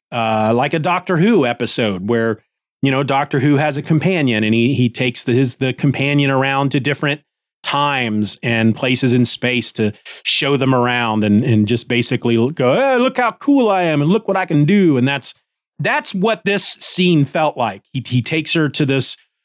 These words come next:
world complex. He brags about being all powerful. He, he beats up the Celestials to show her how cool he is. And I, I wonder if Jim Shooter got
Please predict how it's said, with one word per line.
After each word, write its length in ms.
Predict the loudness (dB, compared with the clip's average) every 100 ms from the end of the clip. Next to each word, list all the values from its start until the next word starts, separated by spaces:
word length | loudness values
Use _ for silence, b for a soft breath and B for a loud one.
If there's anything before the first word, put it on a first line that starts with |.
| _
world 420 | 0 2 2 -2 -4
complex. 680 | -2 -2 -2 -2 0 -2 -4
He 80 |
brags 440 | -2 0 0 -2 -2
about 280 | -2 -2 -2
being 260 | 0 0
all 180 | 0 -2
powerful. 640 | -2 -2 0 -2 0 0 2
He, 160 | 2 2
he 120 | 0
beats 360 | 2 0 0
up 160 | -2 -4
the 100 | -6
Celestials 760 | -4 -4 -2 -2 0 2 2 0
to 100 | -2
show 360 | 0 0 0
her 400 | 2 2 0 -2 _ _ _ -10
how 160 | -6 -4
cool 360 | 0 2 2
he 180 | 2 2
is. 320 | 2 2 0
And 220 | 2 0 B _ _ -6
I, 120 | -4
I 220 | -2 -2
wonder 400 | 0 0 2 2
if 220 | 0 -4 _ _ _ _ -4
Jim 300 | -2 2 2
Shooter 400 | 2 2 2 0
got 360 | -2 -2 -4